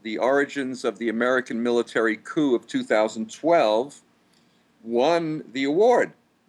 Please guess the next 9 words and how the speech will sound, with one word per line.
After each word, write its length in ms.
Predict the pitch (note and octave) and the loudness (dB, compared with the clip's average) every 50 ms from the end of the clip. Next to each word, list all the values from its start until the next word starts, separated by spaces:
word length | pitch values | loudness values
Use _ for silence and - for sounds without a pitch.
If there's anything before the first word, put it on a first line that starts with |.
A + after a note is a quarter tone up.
| _ _ _ F#2+ | _ _ _ -10
Um, 560 | G2+ A#2 A#2 A#2 A#2 A2+ A#2 A#2 A2+ A2 A2 - _ _ _ _ _ _ _ _ - | -6 -4 -2 -2 -2 -2 -4 -6 -8 -8 -10 -12 _ _ _ _ _ _ _ _ -6
needless 380 | B2 D3 F#3 F#3 D#3 D3 - | -2 -2 -2 -2 -4 -8 -6
to 80 | - B2+ | -6 -8
say, 300 | - - E3 D3+ B2+ A#2+ | -2 2 2 4 4 2
given 280 | G#2 D3 D3 D3 C#3+ B2+ | 2 0 0 2 0 0
its, 300 | A#2+ - - - - _ - | -2 -4 -6 -16 -16 _ -4
its 200 | A2 G#2+ A2 - | -4 -4 -4 -6
subject, 760 | - - - - - - F3+ E3 D3+ B2 - A#2 G#2+ G#2+ - _ _ _ _ _ _ _ _ _ _ _ _ | -14 -14 -12 -12 -2 0 0 0 0 0 0 0 0 0 -2 _ _ _ _ _ _ _ _ _ _ _ _
it 200 | - F2+ A#2+ - | -10 -10 -10 -10